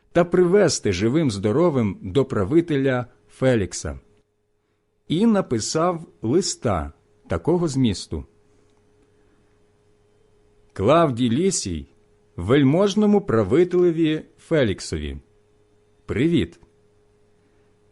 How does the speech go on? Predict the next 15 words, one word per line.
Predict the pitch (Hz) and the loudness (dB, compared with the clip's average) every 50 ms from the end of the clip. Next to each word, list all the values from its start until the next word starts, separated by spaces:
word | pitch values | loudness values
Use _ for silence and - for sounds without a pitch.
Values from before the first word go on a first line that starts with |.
| _ _ _ _ _ _ _ _ _ _ _ _ _ | _ _ _ _ _ _ _ _ _ _ _ _ _
Оцього | 110 123 - - 202 226 233 208 196 | 0 0 0 2 2 4 4 4 2
чоловіка, | - - 185 175 165 160 160 214 220 180 - - 87 76 67 - - _ _ _ | 2 2 4 4 4 4 2 2 0 0 -2 -4 -6 -6 -8 -12 -18 _ _ _
що | - - - - 143 | -14 -6 -2 0 2
його | 151 175 165 165 220 226 | 4 4 4 6 4 4
юдеї | 202 202 190 165 175 202 185 135 107 92 | 4 4 4 4 4 4 4 4 2 0
були | 80 80 113 151 185 180 | 0 0 2 2 2 0
схопили | - - - - 147 135 - - 196 196 180 147 127 | 0 -2 -4 -4 -4 -2 0 2 4 6 6 4 2
і | - - - 131 127 | 0 -2 -2 -2 0
намірялися | 139 156 170 180 185 185 190 180 147 123 117 107 - 107 | 0 0 0 0 0 0 0 2 2 0 0 0 -2 -4
вбити, | 87 80 80 101 175 226 170 - 107 80 73 73 - _ _ _ _ _ _ _ _ _ | -4 -4 -2 -2 -2 -2 0 -4 -6 -6 -6 -10 -16 _ _ _ _ _ _ _ _ _
я, | - - 73 80 110 135 147 165 175 175 - _ _ _ _ _ _ _ _ | -12 -8 -2 0 0 2 2 0 -2 -6 -10 _ _ _ _ _ _ _ _
прибувши | - - 131 160 160 180 233 214 - - - 156 - - | -4 -2 0 0 2 0 -2 -2 -2 -2 -2 -2 -2 -2
із | - 139 127 | -2 -2 -2
загоном, | 113 98 101 90 82 113 165 185 190 196 180 180 180 175 - - _ _ _ - | -2 -2 -2 -2 0 0 0 0 0 -2 -2 -2 -4 -6 -8 -14 _ _ _ -8
вирвав, | 101 85 90 143 185 214 208 202 208 214 214 190 | -4 0 4 6 6 6 6 4 2 0 0 -2